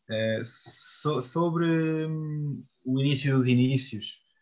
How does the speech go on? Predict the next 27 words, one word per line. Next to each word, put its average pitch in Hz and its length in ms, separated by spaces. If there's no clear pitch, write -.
ah, 107 480
portanto, 113 260
eu 123 160
não 127 80
estava 127 320
presente 123 320
na 120 80
equipa 120 320
nessa 110 240
altura, 127 460
hum, 107 760
mas 113 140
a 120 40
informação 123 460
que 123 80
me 120 100
foi 123 140
passada 123 540
foi 123 300
que 117 380
existe, 123 640
existia 127 300
uma 135 140
vontade 123 440
coletiva 127 560
da 123 120
organização, 117 840